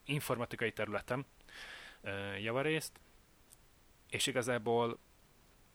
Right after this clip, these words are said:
végignézve ezt a tizenöt évet, ö, átgondolva, sokat aludva rá, rájön az ember, hogy, hogy, hogy abszolút, ö, abszolút reménytelen és, és kilátástalan,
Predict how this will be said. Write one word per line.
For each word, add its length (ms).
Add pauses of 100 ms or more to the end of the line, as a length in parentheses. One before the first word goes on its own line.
(280)
végignézve 560
ezt 120
a 40
tizenöt 420
évet, 480
ö, 380 (760)
átgondolva, 1300
sokat 380
aludva 340
rá, 380 (260)
rájön 320
az 120
ember, 320
hogy, 440
hogy, 380
hogy 180
abszolút, 600
ö, 280 (840)
abszolút 400
reménytelen 560
és, 200
és 160
kilátástalan, 960